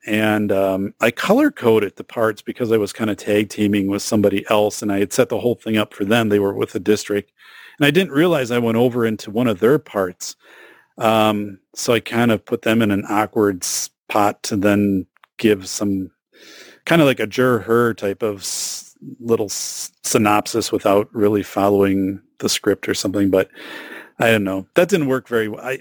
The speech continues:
I, I, the color coding thing, when you're working with people that you really haven't worked with before, just isn't, isn't a good model.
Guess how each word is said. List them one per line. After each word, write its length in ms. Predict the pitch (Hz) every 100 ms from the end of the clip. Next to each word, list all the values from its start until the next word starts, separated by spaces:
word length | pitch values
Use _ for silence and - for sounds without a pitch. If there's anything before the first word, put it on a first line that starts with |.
| -
I, 140 | 123 -
I, 140 | 120 127 120 - _ _ _ - - -
the 100 | 131
color 300 | 170 175 147
coding 340 | 120 120 113
thing, 520 | - 110 107 104 98 _ _ _ _ _
when 220 | 123 131
you're 120 | 120
working 360 | 113 131 - 123
with 160 | 107 -
people 280 | 110 - 104
that 120 | 104
you 100 | 104
really 200 | 104 101
haven't 240 | 101 104
worked 240 | 104 101 -
with 160 | 95
before, 480 | - - 101 98 95
just 260 | 92 127 120
isn't, 300 | 92 95 - _ -
isn't 240 | 110 101
a 80 | 90
good 180 | 107 95
model. 520 | 95 95 95 95 90